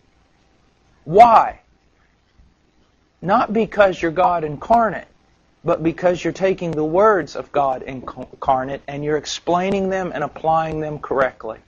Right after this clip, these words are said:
You have authority only to the degree you correctly interpret this book and clearly proclaim what it says. Now, he says,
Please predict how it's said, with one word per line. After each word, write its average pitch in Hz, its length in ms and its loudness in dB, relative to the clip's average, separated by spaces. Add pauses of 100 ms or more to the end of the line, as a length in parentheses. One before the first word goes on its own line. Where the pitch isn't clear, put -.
(480)
You 202 280 0
have 208 280 4
authority 156 680 -2
only 202 380 0
to 185 140 -6
the 156 120 -6
degree 151 420 -2
you 139 160 -4
correctly 160 600 -2
interpret 143 580 -4
this 135 220 -6
book 131 360 -2
and 123 140 -16
clearly 135 380 -4
proclaim 131 580 -8
what 123 140 -8
it - 120 -14
says. 110 520 -10 (2750)
Now, 147 340 2 (1500)
he 139 220 -6
says, 156 540 4